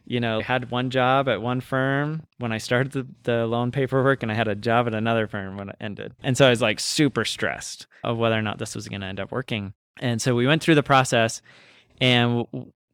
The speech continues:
I think the thing that stood out to me the most is because there's so much trust involved, you really have to have great relationships. And so when we looked at,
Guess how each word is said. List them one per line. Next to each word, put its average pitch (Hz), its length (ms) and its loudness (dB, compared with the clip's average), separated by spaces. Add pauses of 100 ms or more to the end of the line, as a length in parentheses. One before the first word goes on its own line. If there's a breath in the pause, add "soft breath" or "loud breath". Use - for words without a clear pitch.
(380)
I 127 100 0
think 214 200 2
the - 80 4
thing 170 160 2
that 131 140 2
stood 131 200 2
out 120 240 4
to - 80 -4
me 120 100 0
the 110 100 -2
most 117 340 0
is 110 120 -2
because 143 720 -2
there's 135 240 0
so - 160 -4
much 113 220 -2
trust - 340 -6
involved, 156 600 -4 (360)
you 120 120 -2
really 127 240 2
have 113 260 -4
to 104 60 -8
have 95 420 -4 (140)
great - 240 -8
relationships. - 880 -10 (640 soft breath)
And 107 960 -2
so 117 220 -2
when 113 120 -2
we 117 120 0
looked 123 360 0
at, 110 920 -4